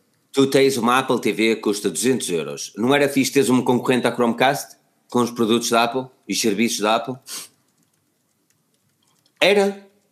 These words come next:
Não me digas que não. Era fixe. Não é? Eu não gosto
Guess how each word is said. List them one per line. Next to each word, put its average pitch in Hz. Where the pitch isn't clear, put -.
Não 90
me 85
digas 95
que 147
não. 214
Era 101
fixe. 190
Não 120
é? 101
Eu 127
não 135
gosto 123